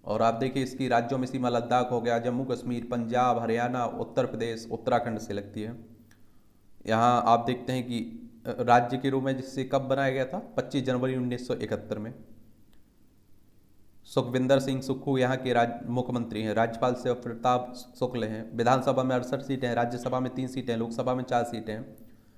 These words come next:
पचपन हजार छः सौ तिहत्तर वर्ग किलोमीटर में फैला हुआ है। महिलाओं के प्रति रूढ़िवादी भाषा का फैसलों में ना हो इस्तेमाल, सुप्रीम कोर्ट कह रहा है। दलीलों और फैसलों में prostitute, होकर, मिस्ट्रेस जैसे तैंतालीस शब्द वर्जित हैं, ये कहा जा रहा है,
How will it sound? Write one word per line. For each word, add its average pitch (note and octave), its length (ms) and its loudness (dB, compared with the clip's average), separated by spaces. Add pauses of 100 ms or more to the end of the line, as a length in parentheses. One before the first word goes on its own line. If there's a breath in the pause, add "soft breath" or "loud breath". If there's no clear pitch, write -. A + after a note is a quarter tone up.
(260 soft breath)
पचपन C3 280 6
हजार D3+ 280 2
छः C#3+ 120 0
सौ C#3+ 120 -2
तिहत्तर C#3+ 400 -2
वर्ग A#2+ 180 0
किलोमीटर A2+ 460 -4
में A2 100 -4
फैला G#2 260 -6
हुआ G#2+ 220 -6
है। B2+ 420 -12 (1800 soft breath)
महिलाओं D3+ 360 8
के G#3 120 0
प्रति G#3+ 200 -2
रूढ़िवादी E3 500 2
भाषा C#3+ 320 2
का E3 120 -2
फैसलों D3+ 400 -2
में C#3+ 120 0
ना B2+ 160 0
हो C#3+ 320 -2
इस्तेमाल, B2 460 -2
सुप्रीम C#3 380 -4
कोर्ट D3 220 -2
कह D3 60 0
रहा C3+ 120 2
है। - 320 -10 (220)
दलीलों C#3 400 6
और D3+ 280 6
फैसलों D3 340 2
में D#3+ 140 -2 (840 loud breath)
prostitute, D3 920 2 (480)
होकर, A#2+ 500 4
मिस्ट्रेस D#3 600 -2
जैसे D3 240 -2
तैंतालीस C#3 680 2
शब्द B2 220 0
वर्जित A2+ 440 -2
हैं, A2+ 100 -4
ये G#2+ 300 -6
कहा G#2 160 0
जा G2+ 160 -2
रहा G2+ 140 -2
है, B2+ 320 -10